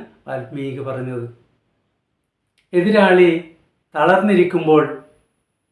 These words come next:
ആക്രമിച്ച് കീഴ്പ്പെടുത്തുവാനാണ് മാവോ സേതുങ് പറയുന്നത്. അതേപോലെ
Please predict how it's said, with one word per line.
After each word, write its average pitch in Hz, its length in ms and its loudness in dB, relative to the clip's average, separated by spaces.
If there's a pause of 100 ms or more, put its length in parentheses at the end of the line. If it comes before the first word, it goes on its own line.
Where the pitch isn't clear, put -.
(1080)
ആക്രമിച്ച് 170 520 0
കീഴ്പ്പെടുത്തുവാനാണ് 160 960 0 (480)
മാവോ 143 320 -2 (140)
സേതുങ് 156 480 -8
പറയുന്നത്. 131 480 -8 (1400)
അതേപോലെ 143 480 2